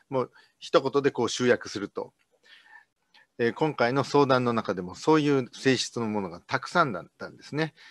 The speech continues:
えー、結局ね、今後もますますこういう傾向が続くと思います。Zoomでつながるのが日常になる、当たり前になる。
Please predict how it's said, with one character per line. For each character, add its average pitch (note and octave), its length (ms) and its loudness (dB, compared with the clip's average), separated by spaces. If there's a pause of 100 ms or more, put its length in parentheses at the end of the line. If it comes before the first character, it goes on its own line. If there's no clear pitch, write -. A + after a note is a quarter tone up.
(160)
え B2 60 -4
ー、 G#2+ 40 -6
結 - 180 -12
局 F#3 180 0
ね、 D#3 140 4
今 G3 320 2
後 G3 100 4
も D#3 160 6
ま C3 180 4
す - 140 -6
ま A3 140 4
す - 100 -6
こ C#3+ 140 4
う C#3+ 80 8
い C3+ 40 4
う - 40 2
傾 C3 240 2
向 B2 160 0
が A#2 160 0 (200)
続 D3+ 200 0
く C#3+ 100 -2
と A#2+ 80 2
思 G2 140 -2
い F2+ 40 -8
ま E2+ 120 -16
す。 - 140 -20 (1080)
Zoom D#3 500 6
で D3 160 6
つ - 200 -6
な D3 160 4
が C#3 100 6
る B2+ 100 2
の A#2+ 160 -2
が C#3 140 4
日 A#2 420 -4
常 D3+ 140 6
に C3 120 2
な G2+ 120 0
る、 - 180 -18
当 A#2 120 -6
た C#3+ 100 2
り D3 100 2
前 C3+ 140 4
に A2+ 100 -2
な F2+ 120 -10
る。 - 80 -20